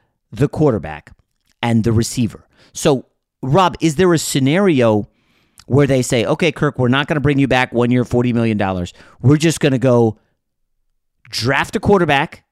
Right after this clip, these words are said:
when you're not gonna get top three unless you trade up, or we're gonna trade Justin Jefferson to, say, Washington, and we're gonna get the number two pick,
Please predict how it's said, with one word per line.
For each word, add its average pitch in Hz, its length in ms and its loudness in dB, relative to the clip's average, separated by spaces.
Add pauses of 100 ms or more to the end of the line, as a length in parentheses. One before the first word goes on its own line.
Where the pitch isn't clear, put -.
(100)
when 127 200 0
you're 131 100 2
not 135 140 0
gonna 160 120 -2
get 160 140 -2
top 151 220 0
three 135 240 2
unless 117 280 0
you 131 80 -2
trade 127 240 -2
up, 110 240 -4 (300)
or 196 520 4 (180)
we're 147 140 0
gonna 147 200 2
trade 185 340 0
Justin 165 380 0
Jefferson 139 500 -2
to, 143 180 -2
say, 127 520 -2 (1400)
Washington, 127 800 -2 (880)
and 139 100 0
we're 143 60 2
gonna 151 160 0
get 151 200 -2
the 143 60 0
number 135 220 0
two 127 200 -2
pick, - 500 -4